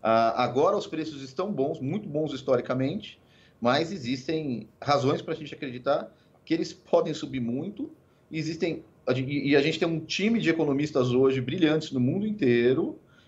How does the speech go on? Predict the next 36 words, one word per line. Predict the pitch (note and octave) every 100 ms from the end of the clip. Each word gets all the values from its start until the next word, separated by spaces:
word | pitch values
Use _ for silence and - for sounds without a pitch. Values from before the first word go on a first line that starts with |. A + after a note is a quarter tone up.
| _ _
que | -
tá | - D#3+
pensando | G#3+ G3 - D3+ F#3
como | E3+ F#3
fazer | - - D#3 F3
o | - - -
baix-, | F#3+ -
pra | - E3+
baixar | D#3+ - G#3+
o |
preço | G#3+ F3 F3+
do |
algodão, | G#3+ - E3 D#3+ - _
e | B2+
do | B2+
algodão, | D3+ D#3+ B2 D#3+
e | C3
da | A2+
soja, | - B2+ C3+ F3 B2
e |
do | A2
milho, | G2+ C3+ B2 G#2
e |
de | G#2
todas | A#2 A#2+
as | A#2+
commodities, | D#3 C#3+ F#2+ - -
tá? | B2+ C3+ - _ _ _ -
Tem | G2+
muita | A#2 E3 E3
gente | A#2+ B2+ C#3+ D3
inteligente | C3 A#2+ D3+ C#3 A2+ D3 - - _ _ _ -
tentando | A#2+ B2 C3+
fazer | C#3+ B2+ B2+
o |
seu, | C3+ D#3+ D3 C#3+ C3 A2